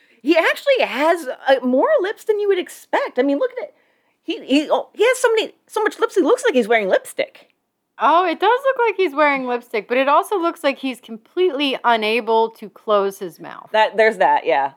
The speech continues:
Speaker 1: There is that. <laughs> And she's, she's, you know, she's a, a
Speaker 2: She's
Speaker 1: cute
Speaker 2: very
Speaker 1: type.
Speaker 2: pretty.
Speaker 1: Yeah,
Speaker 2: She's
Speaker 1: she's
Speaker 2: very
Speaker 1: pretty.
Speaker 2: pretty.
Speaker 1: Mm-hmm. So, yeah, they had quite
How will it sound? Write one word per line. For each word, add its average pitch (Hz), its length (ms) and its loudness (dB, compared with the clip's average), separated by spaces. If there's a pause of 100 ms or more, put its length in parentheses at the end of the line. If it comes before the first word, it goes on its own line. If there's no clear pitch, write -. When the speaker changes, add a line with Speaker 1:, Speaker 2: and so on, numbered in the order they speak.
Speaker 1:
There 180 180 2
is 151 160 -4
that. 135 320 -4 (440)
<laughs> 262 120 -4 (1300)
And 269 160 2
she's, 415 360 0
she's, - 560 -6 (420)
you 523 80 0
know, 262 260 2
she's 392 280 -2
a, 320 200 0 (200)
a 277 80 -2
Speaker 2:
She's 349 140 -4
Speaker 1:
cute 349 120 2
Speaker 2:
very 381 120 0
Speaker 1:
type. - 200 0
Speaker 2:
pretty. 415 300 0
Speaker 1:
Yeah, 262 140 -4
Speaker 2:
She's 247 100 -4
Speaker 1:
she's 285 60 -8
Speaker 2:
very 320 260 0
Speaker 1:
pretty. 160 260 -8
Speaker 2:
pretty. 185 60 -14
Speaker 1:
Mm-hmm. 233 200 -6 (1400)
So, 214 180 -2
yeah, 165 220 2
they 180 160 0
had 175 340 0
quite 262 400 -2